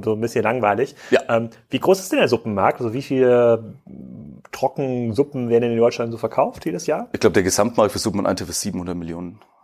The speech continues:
Speaker 2: In Deutschland.
Speaker 1: Siebenhundert Millionen, und den
Speaker 2: Ja.
Speaker 1: teilen sich diese drei, äh, dominanten Hersteller unter sich auf?
Speaker 2: Nee, ganz viel. Also ganz, ganz viel Eigenmarke ist mit Abstand der
Speaker 1: Ah.
Speaker 2: größte.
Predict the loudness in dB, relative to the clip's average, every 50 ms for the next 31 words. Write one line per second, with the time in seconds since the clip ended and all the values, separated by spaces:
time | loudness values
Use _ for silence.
0 | -20 -20 -16 -12 -12 -10 -6 -4 -2 0 2 4 4 4 2 0 -2 0 0 0
1 | 0 -2 -6 -8 -4 -2 -2 -2 -2 0 0 2 2 2 -2 -4 -6 -4 -4 -4
2 | -4 -2 0 2 4 4 6 6 6 6 4 2 0 0 0 0 2 0 0 -2
3 | -2 -2 -2 -2 -2 -4 -4 -4 -4 -4 -4 -6 -8 -6 -2 -4 -4 -4 -4 -6
4 | -4 -4 -4 -4 -6 -12 _ _ -20 -20 -20 -20 _ -4 0 0 0 0 0 0
5 | 0 0 0 -2 -8 -10 -10 -10 -6 -4 -4 -2 0 2 2 2 0 2 -2 -2
6 | -2 -2 -2 0 2 2 2 2 2 2 2 2 2 2 2 2 2 2 0 -4
7 | -2 -2 -4 -2 0 0 2 2 0 -2 -6 -4 -2 0 0 0 0 -2 -2 -4
8 | -8 -8 -8